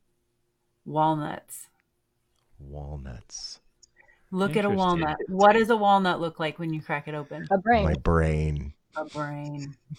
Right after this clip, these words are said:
Speaker 1: <laughs>
Speaker 3: What is
Speaker 1: Yeah.
Speaker 2: That's a good reminder. Awesome.
Speaker 1: Good
Speaker 3: What does
Speaker 2: Can
Speaker 3: a
Speaker 2: I
Speaker 3: walnut
Speaker 1: Yeah.
Speaker 3: have in it that, that makes it good for your brain?
Speaker 1: Fats.
Speaker 3: Omegas, or what are we talking
Speaker 1: Good
Speaker 3: about?
Speaker 1: fats.
Speaker 3: Yeah, okay.
Speaker 1: Yeah, good fats.
Speaker 4: Mm-hmm.
Speaker 3: Yeah, that's a
Speaker 2: Nice.
Speaker 3: great, that's a great
Speaker 2: Nice.
Speaker 3: illustration. Thank you.
Speaker 2: Awesome.
Speaker 1: Yeah.
Speaker 2: Thank you. Walnuts for the brain.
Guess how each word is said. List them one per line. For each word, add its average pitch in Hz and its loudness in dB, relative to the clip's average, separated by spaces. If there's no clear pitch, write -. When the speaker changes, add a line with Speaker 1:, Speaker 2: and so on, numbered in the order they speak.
Speaker 1:
<laughs> 240 -4
Speaker 3:
What 120 2
is 117 6
Speaker 1:
Yeah. 294 6
Speaker 2:
That's 131 6
a 143 6
good 131 6
reminder. 104 2
Awesome. 98 0
Speaker 1:
Good 247 2
Speaker 3:
What 139 6
does 147 6
Speaker 2:
Can 139 8
Speaker 3:
a 131 8
Speaker 2:
I - 8
Speaker 3:
walnut 123 4
Speaker 1:
Yeah. 98 -2
Speaker 3:
have 110 -2
in 117 -2
it 104 -4
that, 95 -8
that 110 -8
makes 101 -6
it 95 -8
good 92 -8
for - -12
your 87 -8
brain? 80 -12
Speaker 1:
Fats. 107 -4
Speaker 3:
Omegas, 151 0
or 104 -2
what 101 -2
are 98 -2
we 95 -4
talking - -6
Speaker 1:
Good 196 0
Speaker 3:
about? 480 6
Speaker 1:
fats. 254 6
Speaker 3:
Yeah, - -14
okay. 175 -6
Speaker 1:
Yeah, 180 4
good 185 -4
fats. - -8
Speaker 4:
Mm-hmm. 202 -2
Speaker 3:
Yeah, 151 0
that's 175 -6
a 170 0
Speaker 2:
Nice. 135 -6
Speaker 3:
great, 117 0
that's 170 -4
a 247 2
great 117 0
Speaker 2:
Nice. 123 4
Speaker 3:
illustration. 131 0
Thank 190 -2
you. 101 -6
Speaker 2:
Awesome. 104 -2
Speaker 1:
Yeah. 92 -6
Speaker 2:
Thank 104 -6
you. 76 -6
Walnuts 107 -4
for - -10
the 104 -4
brain. 85 -8